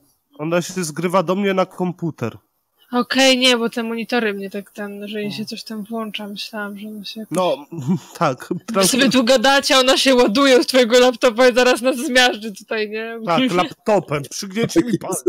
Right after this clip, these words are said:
Speaker 1: palce.
Speaker 3: tak. Wchodzi,
Speaker 1: Ała!
Speaker 3: wchodzi przez ten, przez, ym, no, na płyty.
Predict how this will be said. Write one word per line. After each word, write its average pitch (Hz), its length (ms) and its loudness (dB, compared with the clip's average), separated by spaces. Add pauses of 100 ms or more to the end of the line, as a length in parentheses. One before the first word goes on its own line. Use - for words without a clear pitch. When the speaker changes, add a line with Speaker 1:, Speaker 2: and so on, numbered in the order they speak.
(140)
Speaker 1:
palce. 131 60 -6
Speaker 3:
tak. 131 220 0 (1160)
Wchodzi, - 500 2
Speaker 1:
Ała! 698 120 0 (1160)
Speaker 3:
wchodzi - 540 2
przez 123 300 2
ten, 107 340 2
przez, 110 720 -2
ym, 107 460 0 (1040)
no, 107 400 4
na 98 120 4
płyty. 101 440 0